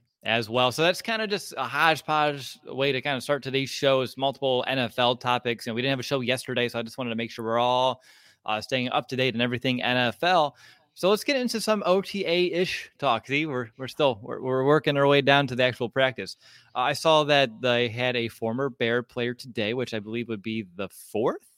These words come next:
that they've brought in, at least that I've seen publicly. Do you wanna let our listeners know who you saw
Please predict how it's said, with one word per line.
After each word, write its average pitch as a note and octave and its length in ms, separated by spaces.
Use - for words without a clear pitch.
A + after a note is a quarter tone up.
that D3 140
they've E3+ 180
brought D#3 260
in, D#3+ 160
at D#3 60
least D3 160
that C#3 100
I've B2 100
seen C3+ 280
publicly. F3 720
Do E3 40
you C#3+ 80
wanna C#3+ 220
let C#3+ 220
our C3 200
listeners C3+ 460
know C3 220
who B2 80
you C3 240
saw A#2 400